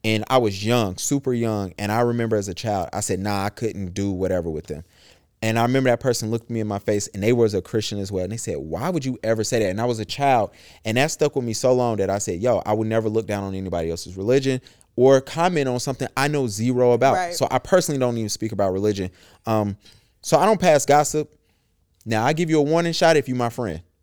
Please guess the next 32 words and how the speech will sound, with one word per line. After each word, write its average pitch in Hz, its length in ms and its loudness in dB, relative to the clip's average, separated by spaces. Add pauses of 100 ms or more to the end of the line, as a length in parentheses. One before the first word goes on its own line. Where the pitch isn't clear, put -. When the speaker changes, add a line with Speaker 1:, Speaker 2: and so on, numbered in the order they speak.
(840)
Speaker 1:
If - 80 -18
you 131 80 2
a 131 40 0
client, 180 400 2
I'm 117 120 -6
not, 123 260 0
I 107 80 0
can't, 120 420 -4
I 104 60 -4
can't 110 200 -6
do 104 100 -2
nothing 101 180 -6
for 98 140 -6
you. 80 120 -6
And 87 80 -6
I 95 80 -4
know 101 160 -4
it 98 60 -2
sounds 95 260 -6
jacked 95 280 -4
up, 101 200 -2
but 82 280 -6 (420)
look, 101 300 -2 (460)
I - 80 -6
might 123 220 0
tell 143 120 0
you, 127 140 -2
"Yeah, 131 220 0
I 110 100 0
don't 139 140 -2
know 139 160 -2
nothing." 104 320 -10